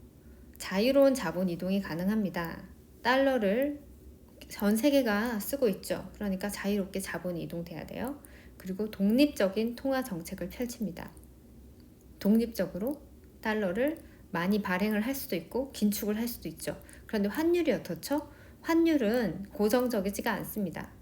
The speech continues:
환율은 왔다 갔다 하죠. 그러니까 두 가지 요소는 만족을 시키고 한 가지는 만족을 시킬 수가 없다는 거죠.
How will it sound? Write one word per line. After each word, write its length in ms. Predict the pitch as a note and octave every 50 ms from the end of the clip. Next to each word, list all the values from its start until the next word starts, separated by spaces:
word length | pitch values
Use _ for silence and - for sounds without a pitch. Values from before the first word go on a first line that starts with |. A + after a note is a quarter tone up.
| - -
환율은 720 | - C#4+ C#4 C#4 C4+ A#3+ G3+ G3+ B3+ C4+ A#3+ E3+ D3 - - - - -
왔다 320 | - F3 F3 - - G3
갔다 280 | F#3+ E3 D3+ - D3+ D3
하죠. 240 | D3 D3 - - - - - - - - - - - - - - - - - - - - - - -
그러니까 640 | - G#3+ G#3 G3 F#3+ F#3+ - A3+ A#3+ B3+ B3+ B3 -
두 220 | - - G3+ G3+
가지 360 | G3 B3 B3+ C4 B3+ - B3+
요소는 520 | A#3+ F#3 F#3+ - G#3+ G3 G3 G#3+ G#3+ G#3+ -
만족을 420 | - D3+ D3+ E3 E3+ F#3 F3 F#3+
시키고 540 | G3 - A#3 - - - - - A3+ C4 C#4
한 200 | C#4 - D4 D4
가지는 440 | C#4+ D4 C#4+ C#4 C#4 B3 B3 B3+ A#3
만족을 400 | G3 F3 D#3+ E3 F3+ E3+ F3+ F#3+
시킬 360 | F#3+ - - - - C4+ B3
수가 300 | A#3+ - - - B3+ A#3
없다는 460 | - - - - - - G#3+ G3+ F#3 E3
거죠. 220 | - D3 - -